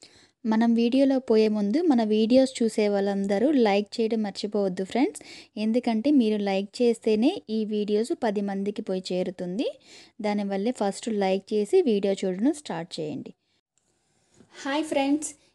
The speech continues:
ఈరోజు మన క్లాస్లో వచ్చి మెహందీ పెట్టినప్పుడు ఒక ఫోర్ డేస్ తర్వాత వచ్చేసి ఇలా మారిపోతుంది కదా. పైనంతా మెహందీ అయితే రిమూవ్ అయిపోయింది, కానీ ఇక్కడ హ్యాండ్ కార్డ్ వచ్చేసి అలాగనే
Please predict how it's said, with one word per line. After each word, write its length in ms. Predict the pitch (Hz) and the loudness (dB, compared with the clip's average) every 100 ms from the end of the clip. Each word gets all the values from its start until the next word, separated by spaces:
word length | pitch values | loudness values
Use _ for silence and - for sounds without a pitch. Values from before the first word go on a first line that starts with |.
| - 220 | -6 -4
ఈరోజు 360 | 220 226 226 262 | -2 -2 -2 -2
మన 140 | 247 233 233 | -2 -6 -6
క్లాస్లో 500 | 226 220 226 - 247 247 | -4 -4 -6 -4 -4 -4
వచ్చి 260 | 226 254 330 523 523 - - _ 208 214 | -6 -4 -2 -2 -8 -18 -20 _ -8 -4
మెహందీ 420 | 214 277 269 269 240 | -2 0 0 0 -2
పెట్టినప్పుడు 560 | 220 - 208 208 220 302 392 | -2 -2 -4 -2 0 2 2
ఒక 160 | - 226 220 | 2 0 0
ఫోర్ 280 | 220 220 208 | 2 2 4
డేస్ 240 | 220 233 247 | 4 4 4
తర్వాత 320 | 240 208 202 202 196 | 0 0 -2 -2 -2
వచ్చేసి 400 | 196 196 196 285 370 - | -2 -4 0 2 2 2
ఇలా 140 | 214 208 202 196 | 0 0 -2 -2
మారిపోతుంది 560 | 196 202 190 190 185 180 | -6 -4 -6 -6 -8 -6
కదా. 160 | 185 254 277 233 - - _ 220 | -2 -2 -2 -4 -10 -20 _ -4
పైనంతా 480 | 220 233 233 226 240 | -4 -2 -4 -2 -2
మెహందీ 420 | 226 220 220 214 202 | -2 -2 -4 -4 -4
అయితే 240 | 196 190 302 480 494 - 208 | -6 -4 -4 -2 -4 -6 -6
రిమూవ్ 240 | 208 214 | -4 -4
అయిపోయింది, 500 | 202 190 185 175 214 427 571 - - _ - | -6 -6 -6 -4 -4 -4 -6 -14 -20 _ -8
కానీ 260 | 226 247 277 247 - | -4 0 0 0 -8
ఇక్కడ 220 | - 220 220 | -6 -4 -2
హ్యాండ్ 280 | 214 214 220 | -4 -6 -4
కార్డ్ 160 | 220 196 | -2 -2
వచ్చేసి 320 | 196 202 202 311 196 | -2 -4 -4 -6 -4
అలాగనే 380 | 196 202 202 | -4 -2 -2